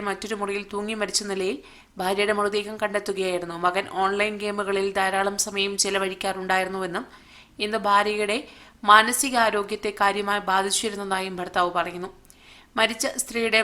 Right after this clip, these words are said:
മാനസിക ആരോഗ്യത്തെക്കുറിച്ചും വളരെയധികം ആശങ്കയുണ്ടായിരുന്നുവെന്നാണ് ബന്ധുക്കളും പറയുന്നത്. കുറച്ചു നാളായി മകന്റെ മൊബൈൽ അഡിക്ഷൻ ഓർത്ത് അവൾ സമ്മർദ്ദത്തിലായിരുന്നു. അതുകൊണ്ടായിരിക്കാം അവൾ ഇത്തരമൊരു കടുങ്കൈ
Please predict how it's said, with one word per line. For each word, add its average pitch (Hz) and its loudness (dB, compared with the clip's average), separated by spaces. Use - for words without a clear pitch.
മാനസിക 208 2
ആരോഗ്യത്തെക്കുറിച്ചും 208 -2
വളരെയധികം 208 0
ആശങ്കയുണ്ടായിരുന്നുവെന്നാണ് 202 2
ബന്ധുക്കളും 190 -4
പറയുന്നത്. 175 -4
കുറച്ചു 294 2
നാളായി 262 10
മകന്റെ 220 2
മൊബൈൽ 226 0
അഡിക്ഷൻ 214 -2
ഓർത്ത് 190 0
അവൾ 190 0
സമ്മർദ്ദത്തിലായിരുന്നു. 190 -2
അതുകൊണ്ടായിരിക്കാം 196 0
അവൾ 240 4
ഇത്തരമൊരു 240 0
കടുങ്കൈ 220 0